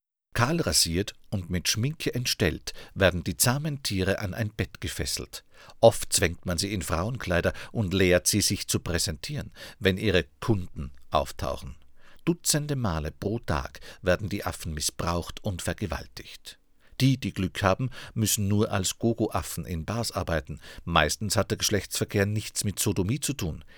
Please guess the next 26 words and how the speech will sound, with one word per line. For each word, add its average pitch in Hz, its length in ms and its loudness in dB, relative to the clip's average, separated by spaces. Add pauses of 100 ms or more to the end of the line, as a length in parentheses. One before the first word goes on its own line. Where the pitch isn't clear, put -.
(140)
Es - 160 4
ist - 220 -4
schlichtweg - 720 -2
eine 80 240 0
billige 160 580 0
Alternative 90 800 -2 (220)
zu 131 100 -2
den 123 160 0
üblichen 92 460 -4
Bordellen. 92 500 -4 (460)
Da - 140 2
Orangutans 123 680 0
äußerst 131 460 0
gutmütig 101 480 -4
und 101 140 -2
ruhig 120 300 -2
sind, 92 200 -2 (260)
wehren 87 340 2
sich - 180 -2
die 98 120 -6
Tiere 87 280 -2
nicht - 180 -6
einmal, 76 320 -2 (380)
trotz 127 340 0
ihrer 80 220 -4
Kraft. - 560 -12